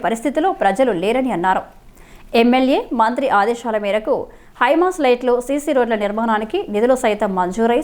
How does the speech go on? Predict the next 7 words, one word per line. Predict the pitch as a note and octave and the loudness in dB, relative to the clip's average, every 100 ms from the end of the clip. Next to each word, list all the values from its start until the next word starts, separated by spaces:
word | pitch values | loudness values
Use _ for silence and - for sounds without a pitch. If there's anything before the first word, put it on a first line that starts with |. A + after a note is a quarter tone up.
| - | 0
సర్వే | G3 F#3+ G3+ | -2 0 -2
కూడా | A3+ C#4+ C#4 | 0 0 0
జరిగిందని, | B3 A#3 B3 F#4 - C#4+ | 0 0 2 2 2 -2
ఇప్పుడు | C#4 D#4+ D4+ D#4 - - - | 2 2 2 -2 -8 -10 0
అది | B3+ D#4+ B3+ | 2 2 2
మేమే | C4 D#4+ F4 D4 | 4 4 4 0
చేశామని | C#4 C#4+ C#4 | 2 0 0